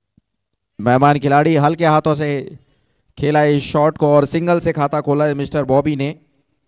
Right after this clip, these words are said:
राहुल सोलंकी जो कि मेहमान खिलाड़ी हैं, आप सभी को बता देना चाहेंगे मथुरा यूपी से belong करते हैं मिस्टर राहुल सोलंकी। और वहीं अनिकेत राउत इस समय strike hand में हैं, सलामी बल्लेबाज हैं, पहली गेंद का सामना करेंगे, खाता खोलने की दरकार है। और ये मेहमान खिलाड़ी हैं।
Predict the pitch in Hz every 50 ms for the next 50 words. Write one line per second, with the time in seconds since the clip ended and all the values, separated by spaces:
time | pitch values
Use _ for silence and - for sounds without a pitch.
0 | _ _ _ _ _ _ _ - 127 131 131 135 143 151 170 175 165 - 180 165
1 | 160 170 165 160 180 156 156 156 156 160 151 143 135 135 147 151 160 156 143 156
2 | 147 147 147 147 160 170 180 180 151 143 - - 156 135 143 139 147 131 131 123
3 | 135 135 135 143 143 147 147 143 - 147 135 139 147 156 165 160 143 139 - -
4 | 139 156 156 151 147 - - - - 131 123 143 156 - 165 160 131 151 151 139
5 | 143 139 139 147 143 - 143 139 - - 151 143 143 131 147 - _ _ _ _
6 | _ _ _ _ _ - 135 139 - - 147 143 131 135 139 139 143 160 147 -
7 | 160 139 139 143 135 131 156 165 160 160 156 143 143 131 143 151 165 175 165 -
8 | - 139 135 143 160 160 - 185 190 - - 160 156 160 165 165 156 - - 147
9 | 131 - - 156 147 151 143 139 123 - - 156 147 156 151 - 160 151 147 156
10 | 156 160 147 139 139 156 151 151 135 127 131 135 143 131 135 135 139 143 147 139
11 | 143 143 143 139 147 147 156 - 143 135 131 139 127 135 131 135 127 135 123 -
12 | 127 120 131 131 127 120 - 127 139 143 147 156 147 - 139 123 - 135 127 -
13 | 123 120 127 123 127 117 123 123 - - 147 156 156 156 143 131 135 156 151 147
14 | 135 135 151 165 170 147 151 139 139 151 156 156 139 107 90 92